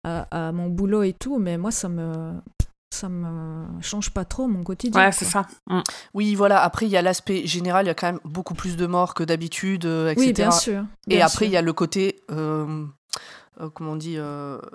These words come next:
Speaker 3: expérience de vie personnelle. Moi aussi, à titre très personnel, j'ai personne de malade grave de, autour de moi. Je vis
Speaker 1: Voilà,
Speaker 3: bien le
Speaker 1: ouais, ouais.
Speaker 3: confinement. Donc, ça fait que, bah, moi, pour moi, l'année deux mille vingt, pour l'instant,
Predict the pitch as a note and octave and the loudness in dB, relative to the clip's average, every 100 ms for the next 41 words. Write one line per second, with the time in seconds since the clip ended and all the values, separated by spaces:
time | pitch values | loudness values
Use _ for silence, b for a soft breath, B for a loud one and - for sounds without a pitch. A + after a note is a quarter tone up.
0 | - - - F3 - F#3+ G3 F#3+ F3+ F3+ | -20 -20 -8 -6 0 2 2 2 0 -2
1 | F#3+ F#3 - F#3+ F3+ E3+ E3+ E3+ - - | 2 2 2 0 0 0 -2 0 0 -2
2 | - - - E3+ E3+ - E3+ F#3+ F#3+ E3+ | -10 -10 -8 -2 -2 -2 0 0 0 -4
3 | E3 E3 - F3+ E3+ D#3+ D3+ D#3+ E3 E3 | -2 -2 -2 -2 -2 -2 -2 0 2 2
4 | D#3 E3+ D#3+ D#3 D3+ D#3+ D#3 E3 D#3 D#3+ | 2 0 0 -2 -2 -4 -4 -4 -2 2
5 | F3+ G3 F3 F3+ F#3+ A#3+ G#3+ E3 - A3+ | 2 2 2 2 2 4 4 0 0 0
6 | F3+ E3 E3+ F#3 B B B B B E3 | 0 2 2 2 B B B B B -4
7 | E3+ - E3 F3+ E3+ F3 E3+ D#3+ E3 E3 | -2 0 0 -2 -4 -2 -2 2 2 2
8 | F3 E3+ F3 F#3 F#3+ F3 E3+ E3+ F3 E3+ | 0 -2 0 4 4 2 0 -2 -2 -2
9 | D#3+ F3 G3+ G#3 _ - D#3+ D#3+ D#3+ F#3 | 0 0 0 -4 _ -4 0 0 0 0